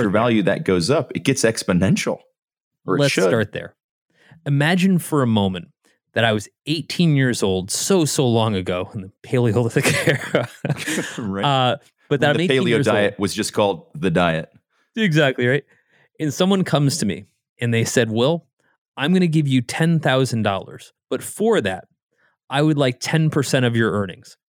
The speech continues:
Speaker 1: for the rest of your life." And at
Speaker 2: Right.
Speaker 1: first, like, ten thousand dollars, all the money in the world. I'm eighteen years old,
Speaker 2: Yeah.
Speaker 1: <laughs> right?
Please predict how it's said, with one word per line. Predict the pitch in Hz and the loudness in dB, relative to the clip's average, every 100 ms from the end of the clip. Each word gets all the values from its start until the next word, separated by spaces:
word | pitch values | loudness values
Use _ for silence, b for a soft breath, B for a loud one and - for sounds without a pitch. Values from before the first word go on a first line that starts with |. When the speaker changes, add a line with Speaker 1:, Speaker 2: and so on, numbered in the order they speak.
| _ | _
Speaker 1:
for | 139 | 0
the | 120 | 2
rest | 113 - 113 | 2 2 0
of | 104 | 0
your | 95 | 0
life." | 87 - - _ _ _ _ _ _ | -4 -8 -20 _ _ _ _ _ _
And | 180 | 0
at | 170 180 | 0 0
Speaker 2:
Right. | 240 | 0
Speaker 1:
first, | 240 - | 0 0
like, | 120 - _ _ | -4 -4 _ _
ten | 147 185 | -6 0
thousand | 170 139 120 | 0 0 0
dollars, | 185 143 | 0 2
all | 139 151 | 2 2
the | |
money | 156 160 | 2 2
in | 147 | 2
the | |
world. | 135 202 127 | 2 2 0
I'm | 135 | 0
eighteen | 165 - 170 | 0 0 0
years | 147 143 | 2 2
old, | 196 - | 0 0
Speaker 2:
Yeah. | 117 170 | 0 0
Speaker 1:
<laughs> | 143 - | -2 -2
right? | 156 | -4